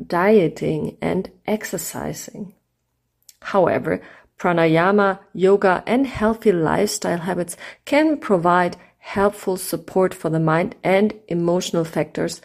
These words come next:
of Manda Agni. Here are a few tips to start a slow digestive fire, getting faster. Try to make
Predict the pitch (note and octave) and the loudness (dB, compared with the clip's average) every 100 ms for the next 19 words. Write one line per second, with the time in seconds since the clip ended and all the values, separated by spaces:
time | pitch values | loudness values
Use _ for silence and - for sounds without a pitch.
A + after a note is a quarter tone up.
0 | - - _ D#3 D#3 D3 - - - - | -20 -20 _ -8 -2 0 -2 -4 -6 -8
1 | - - D#3 E3 - _ _ _ _ _ | -6 -6 -6 -6 -12 _ _ _ _ _
2 | _ _ _ _ - D#4+ C#4 G3 - B3 | _ _ _ _ 0 6 6 6 2 -2
3 | C#4 - F#3 - - - D#3 - E3+ F3+ | -2 2 0 0 -6 -8 -8 -4 0 0
4 | - D#3 D3+ - E3 F3 G3+ G#3 C#3 C#3 | 0 -4 -4 -4 0 2 2 0 -4 -4
5 | - - - G#3 - _ _ _ _ - | -8 -8 -4 -4 -4 _ _ _ _ 0
6 | E3 G#3+ F3+ G2 - - _ _ _ _ | 2 2 2 0 -6 -18 _ _ _ _
7 | _ - - F3 A3+ A3+ - _ _ _ | _ -14 -4 0 0 -2 -14 _ _ _
8 | - C3+ C3 - - _ _ _ _ _ | -4 -2 -2 -8 -10 _ _ _ _ _
9 | _ _ _ _ _ - C4+ B3+ C4 A#3+ | _ _ _ _ _ -2 2 4 2 0
10 | F3 D#3+ F3 F3+ - | -2 2 2 0 -6